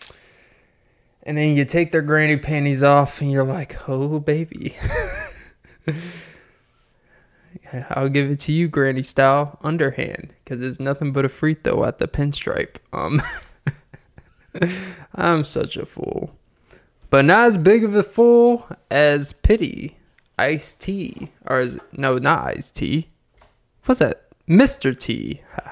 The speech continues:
<laughs> Mister T, can I get that T string? I guess a T string is really just when you get hot tea, and it's just the tea attached to the string,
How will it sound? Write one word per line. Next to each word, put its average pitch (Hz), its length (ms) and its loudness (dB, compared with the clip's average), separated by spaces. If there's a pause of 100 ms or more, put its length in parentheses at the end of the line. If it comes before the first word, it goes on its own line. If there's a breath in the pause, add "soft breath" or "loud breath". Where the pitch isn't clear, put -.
<laughs> - 1300 -10
Mister 143 360 -2
T, 170 440 2
can 160 220 0
I 151 160 2
get 160 260 -2
that 147 260 4
T 190 280 -4
string? 143 520 -2 (1000 soft breath)
I 143 100 6
guess 208 220 6
a 165 60 2
T 214 240 2
string 139 380 0
is 131 140 -2
really 143 280 4
just 139 460 0 (120)
when 143 140 -2
you 139 80 2
get 131 240 2
hot 143 280 2
tea, 185 440 -6 (220)
and 131 140 -8
it's 135 160 -6
just - 280 -4
the 131 60 -8
tea 151 320 2
attached 139 420 0
to 131 60 -6
the 123 120 -10
string, - 480 -4